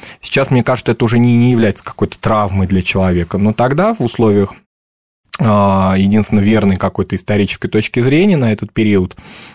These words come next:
вот они вспоминали. Я это не от одного человека слышал, очень от многих и в Москве, и в Татарстане.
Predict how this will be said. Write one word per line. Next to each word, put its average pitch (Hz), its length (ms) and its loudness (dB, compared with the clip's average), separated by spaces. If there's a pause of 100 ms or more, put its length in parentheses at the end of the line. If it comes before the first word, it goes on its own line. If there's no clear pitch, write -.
(100)
вот 127 260 -2
они 123 220 2
вспоминали. 131 380 0
Я 110 120 2
это 131 120 -2
не 135 100 2
от 131 140 -2
одного 139 340 0
человека 98 380 -2
слышал, 92 380 -4
очень 101 260 -2
от 113 140 -4
многих 110 420 0
и 98 60 2
в 90 60 0
Москве, 135 380 0
и - 20 2
в - 60 -4
Татарстане. 92 640 -4